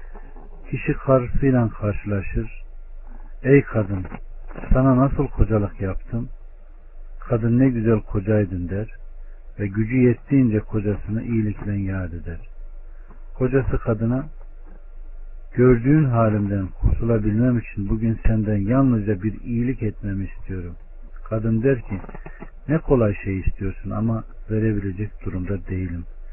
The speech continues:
Çünkü tıpkı senin korktuğun gibi ben de korkuyorum." der. Adam oğluyla karşılaşır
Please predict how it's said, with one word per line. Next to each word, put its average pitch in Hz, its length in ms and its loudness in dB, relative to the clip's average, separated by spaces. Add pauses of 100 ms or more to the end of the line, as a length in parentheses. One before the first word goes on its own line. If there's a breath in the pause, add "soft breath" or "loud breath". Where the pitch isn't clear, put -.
(420 soft breath)
Çünkü - 280 -2
tıpkı - 420 -6 (100)
senin 104 240 2
korktuğun 110 640 0
gibi 98 320 -4
ben 101 200 2
de 92 60 -6
korkuyorum." 82 760 -10
der. 76 240 -12 (1600 soft breath)
Adam 143 300 8
oğluyla 135 600 8
karşılaşır 95 720 -4